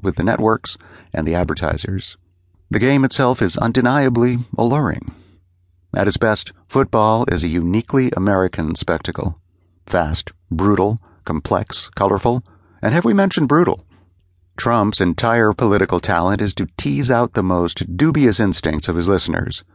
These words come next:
their rage at the threatening other, or, in this case, their bloodlust. And he makes a point.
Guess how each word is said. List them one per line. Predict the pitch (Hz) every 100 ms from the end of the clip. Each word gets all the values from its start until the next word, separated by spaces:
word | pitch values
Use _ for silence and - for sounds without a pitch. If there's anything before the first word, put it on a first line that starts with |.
| _ _ _
their | - 90 87
rage | 78 92 90 80 80 -
at | 85
the | -
threatening | - 92 87 80 76
other, | - 110 - 87 - _ -
or, | 113 87 98 -
in | 110
this | 120 120
case, | 85 80 - - _ -
their | 104
bloodlust. | 87 85 73 - 82 - _ _ _ _ _ _ -
And | - 147
he |
makes | 147 151 -
a |
point. | 131 139 73